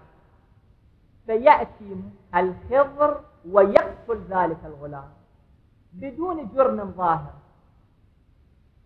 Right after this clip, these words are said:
موسى خاطبه: "لماذا قتلت هذا الغلام؟ ما هو ذنب هذا الغلام؟" في المرة الأولى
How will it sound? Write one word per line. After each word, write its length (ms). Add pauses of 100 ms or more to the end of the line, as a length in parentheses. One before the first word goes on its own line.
(260)
موسى 440
خاطبه: 600
"لماذا 400
قتلت 420
هذا 280
الغلام؟ 420 (920)
ما 240
هو 220
ذنب 320
هذا 300
الغلام؟" 460 (3000)
في 60
المرة 500
الأولى 800